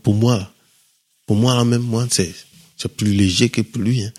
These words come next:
Lui, ce qu'il a fait, c'est très grave. Son propre frère, il allait la tuer. Et moi, je me vengeais, je, je, c'est quelqu'un qui m'a fait quelque chose, je viens pour, c'est, c'est autodéfense en quelque sorte.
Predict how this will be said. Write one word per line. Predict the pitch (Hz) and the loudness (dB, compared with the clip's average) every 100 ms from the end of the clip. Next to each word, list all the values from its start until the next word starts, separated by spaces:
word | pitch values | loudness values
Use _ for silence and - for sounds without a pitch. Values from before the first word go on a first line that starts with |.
| _ _ _ _ | _ _ _ _
Lui, | 117 | -2
ce | - | 0
qu'il | 95 117 | 0 -2
a | 101 | -2
fait, | - 117 | -4 -4
c'est | - - | -4 -4
très | - 123 | -2 0
grave. | 123 127 127 - _ _ _ _ - | 0 -4 -10 -16 _ _ _ _ -20
Son | - 95 | -18 -6
propre | - 127 | -2 -2
frère, | - - 131 - _ _ _ _ _ _ _ - | -2 -8 -8 -14 _ _ _ _ _ _ _ -8
il | - | -2
allait | 98 101 120 | 0 0 0
la | 110 87 | -2 -4
tuer. | - - - 139 _ _ _ _ _ _ _ _ | -4 -4 -6 -12 _ _ _ _ _ _ _ _
Et | 98 | -2
moi, | 98 123 127 131 | 2 2 0 -4
je | 104 | -4
me | 95 92 | -2 -4
vengeais, | 90 98 98 120 120 | 0 2 2 0 -2
je, | 98 90 85 - - - | -2 -2 -8 -16 -20 -6
je, | 104 98 90 - _ _ _ _ | 0 2 0 -6 _ _ _ _
c'est | - 98 - - _ _ _ _ | -4 -4 -4 -14 _ _ _ _
quelqu'un | 95 - 120 | -2 0 0
qui | 120 | 0
m'a | 101 85 | -2 -2
fait | - 120 | -4 -2
quelque | 95 - | -4 -4
chose, | 101 - 131 | -4 0 -2
je | 104 | -2
viens | 95 113 127 | -2 -2 -2
pour, | 120 107 87 90 - _ _ _ _ _ _ - | -2 -2 -2 -10 -20 _ _ _ _ _ _ -2
c'est, | 101 - 107 - | 0 0 -6 -6
c'est | - - 90 - | -2 0 -2 0
autodéfense | 107 - 135 107 95 120 123 - | 0 2 0 0 -2 -4 -2 -2
en | 90 | -2
quelque | - 95 110 | -8 -4 -2
sorte. | - 127 - - | -2 -4 -8 -14